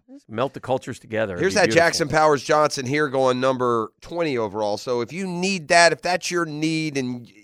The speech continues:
Speaker 2: you can take him.
Speaker 1: Gotta be the guy.
Speaker 2: And you know what I don't want? This is
Speaker 1: Unless what you do in free agency,
Speaker 2: Well,
Speaker 1: Jeff,
Speaker 2: you know
Speaker 1: if
Speaker 2: what
Speaker 1: you
Speaker 2: I don't
Speaker 1: sign
Speaker 2: want? I don't, I, we've tried, Norwell, Sheriff, stop it with the free agency. We don't know what we're doing.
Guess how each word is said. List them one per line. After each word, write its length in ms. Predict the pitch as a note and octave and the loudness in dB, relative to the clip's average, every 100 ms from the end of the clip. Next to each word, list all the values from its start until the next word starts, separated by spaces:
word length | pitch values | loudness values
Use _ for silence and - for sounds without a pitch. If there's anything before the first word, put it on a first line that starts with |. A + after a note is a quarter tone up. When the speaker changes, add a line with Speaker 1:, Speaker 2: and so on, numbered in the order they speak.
| A2+ | _
Speaker 2:
you 140 | C#3 | -18
can 180 | D3 D3+ | -12 -10
take 280 | - C3 - | -4 -2 -4
him. 200 | G2+ D#2+ | -8 -8
Speaker 1:
Gotta 180 | F2+ E2 | -6 -6
be 140 | C#2 | -10
the 100 | C2 | -20
guy. 320 | B1+ B1 B1 - _ _ _ _ _ _ _ _ _ | -16 -14 -14 -18 _ _ _ _ _ _ _ _ _
Speaker 2:
And 140 | C3+ E3+ | -12 -8
you 100 | A#3+ | -2
know 120 | C#4 B3+ | -2 -2
what 140 | A#3+ B3 | -2 -2
I 80 | |
don't 340 | F3+ C#3 D3+ B2+ | 0 4 2 2
want? 300 | D3 D3 C#3+ _ _ _ _ _ | -2 -2 -4 _ _ _ _ _
This 140 | - C#3+ | -4 0
is 60 | F#3 | 4
Speaker 1:
Unless 280 | A3+ A3+ | 4 4
what 220 | G#3+ G#3+ A3 | -2 -2 -2
you 60 | |
do 100 | G#3 | -2
in 80 | G#3+ | -2
free 180 | - A3+ | 0 2
agency, 380 | A#3+ A3 D#3 A2+ | 2 -2 -12 -4
Speaker 2:
Well, 140 | D3+ | 0
Speaker 1:
Jeff, 100 | - | 2
Speaker 2:
you 60 | F3 | 4
know 140 | F#3 | 4
Speaker 1:
if 60 | F3+ | 6
Speaker 2:
what 80 | E3+ | 6
Speaker 1:
you 60 | |
Speaker 2:
I 40 | E3 | 4
don't 60 | |
Speaker 1:
sign 80 | D#3 | 4
Speaker 2:
want? 240 | D3 D3+ - | 0 -2 -4
I 100 | C3+ | -4
don't, 180 | D3+ C#3 - G#2+ A2+ - | -4 -4 -8 -16 -14 -10
I, 100 | C3+ - | -10 -4
we've 240 | G3+ A3 | -4 -4
tried, 220 | - E3+ | -2 -2
Norwell, 580 | C3 D#3 F3 E3 D#3+ D#3 | 4 6 6 6 6 6
Sheriff, 380 | - D#3+ D3+ C#3 | 4 2 2 2
stop 320 | - F3 D#3+ | 4 6 6
it 40 | C#3+ | 2
with 80 | B2+ | -6
the 60 | |
free 240 | - B2 G#2 | -4 0 2
agency. 420 | G2 F#2+ F2 A2 | 0 -4 -8 -6
We 140 | A2+ | -4
don't 100 | F#3+ | -2
know 80 | G#3+ | 2
what 60 | G#3+ | 4
we're 120 | G#3 | 4
doing. 420 | D#3+ G3+ G3 B2+ | 4 6 6 4